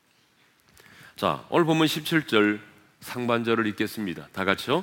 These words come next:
"하나님께서 구하시는 제사는 상한 심령이라."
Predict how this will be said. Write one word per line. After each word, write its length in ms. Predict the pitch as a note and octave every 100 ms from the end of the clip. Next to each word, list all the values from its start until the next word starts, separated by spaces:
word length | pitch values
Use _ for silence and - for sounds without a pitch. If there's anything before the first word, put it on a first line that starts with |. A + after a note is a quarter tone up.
| - - - - -
"하나님께서 840 | - C3 D#3 F3+ E3 E3+ D#3 E3 D#3
구하시는 640 | B2 A#2 A2 A#2+ B2 B2
제사는 600 | G2+ F2+ F2+ F#2+ C#3 F2 - - - - - - -
상한 520 | - C3+ C3+ D#3+ E3
심령이라." 1000 | - C#3+ A#2 F2 D#2 D#2+ D#2 C#2+ C2+